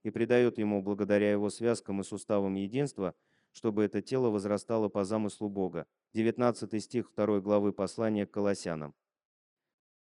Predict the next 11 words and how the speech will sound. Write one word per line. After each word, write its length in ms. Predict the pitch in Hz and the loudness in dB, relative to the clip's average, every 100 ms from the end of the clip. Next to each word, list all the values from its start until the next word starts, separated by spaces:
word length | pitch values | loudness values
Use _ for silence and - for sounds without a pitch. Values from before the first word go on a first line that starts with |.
| _ _ - | _ _ -2
Наверное, 440 | 110 123 117 113 | 2 4 4 2
многие 380 | 107 107 98 101 | 4 2 2 -2
знают 360 | 95 107 98 101 | 0 0 0 -2
на 120 | 101 | -2
память 420 | 135 135 127 - _ _ - | 0 2 0 -4 _ _ -6
ту 100 | 117 | -4
часть 320 | - 117 - | 0 -2 -2
письма 340 | 107 - 117 | -6 -2 -2
Павла 360 | 113 113 104 101 | 2 2 2 0
к 60 | - | 0
Коринфянам, 680 | 107 127 127 113 101 92 | 0 0 -2 -2 -2 -4